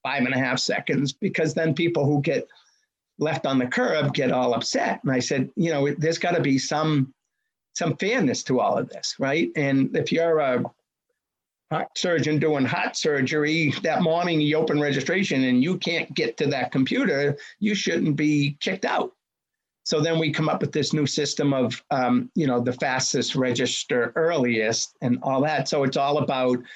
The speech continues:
the pursuit of athletic excellence, which is what we're all about to begin with. We make no bones about that. And, um, you know, it's all, it, it's all about the marketplace setting the standard more than us.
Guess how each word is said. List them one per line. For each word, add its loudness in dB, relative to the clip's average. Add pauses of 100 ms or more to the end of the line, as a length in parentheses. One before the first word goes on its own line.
(300)
the -4
pursuit 2
of -2
athletic -2
excellence, 0
which -2
is -2
what -2
we're 2
all 2
about 0
to -2
begin 0
with. 0
We 2
make 2
no 2
bones 2
about -2
that. -2 (480)
And, 2
um, 2 (400)
you 0
know, 0
it's 0
all, -2
it, 0
it's 0
all 2
about 0
the 0
marketplace 0 (180)
setting 2
the 2
standard 0
more 0
than 2
us. -2